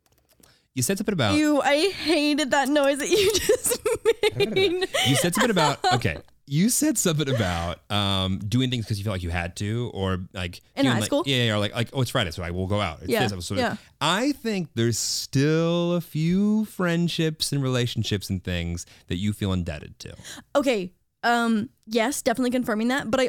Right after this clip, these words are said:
Speaker 2: also want to say that pre-covid, there were definitely some things that I did because I felt like I had to, because my group of friends, uh,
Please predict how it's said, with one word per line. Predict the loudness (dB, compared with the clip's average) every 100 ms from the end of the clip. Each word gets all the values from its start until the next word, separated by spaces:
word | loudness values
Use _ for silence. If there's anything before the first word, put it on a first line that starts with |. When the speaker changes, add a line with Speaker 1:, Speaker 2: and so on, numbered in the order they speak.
| 0
Speaker 2:
also | 0 0 0 0 -2
want | -4 -2 -2 -2
to | -4
say | -2 0 0 -2 -2
that | -2 0
pre-covid, | -2 0 0 -2 -4 -4 -2 0 0 0 -2 -6
there | 0 0
were | 2 -2
definitely | -2 -2 0 2 2
some | 0 -4
things | -2 -4
that | -4 -4
I | -2 -2
did | -2 -4 -4
because | -4 -4
I | -4
felt | -4 -4 -2
like | -2 -4 -6 -4
I | -4 -4
had | -6 -4 -4 -6
to, | -6 -6
because | -6 -6 -4 -4 -6 -16 -20 _
my | -4 -2
group | -2 -4
of | -4
friends, | -2 0 0 -2 -4 -4
uh, | -2 0 2 0